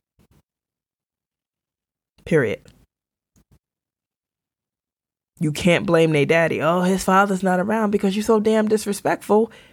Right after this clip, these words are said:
when you, when he is around. Why would he wanna come around to have you bashing him, and then you have your disrespectful ass child do the same thing?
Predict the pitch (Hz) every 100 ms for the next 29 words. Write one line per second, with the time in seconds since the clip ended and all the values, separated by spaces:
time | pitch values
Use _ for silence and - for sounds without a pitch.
0 | _ - 208 233 240 - 233 247 240 294
1 | 170 147 - - _ _ _ _ _ _
2 | _ - 160 226 285 311 254 240 233 220
3 | 220 202 214 208 185 196 202 185 180 196
4 | 202 180 208 208 - 160 262 220 202 196
5 | 190 196 208 190 202 202 202 202 202 208
6 | 214 202 214 214 226 226 - 220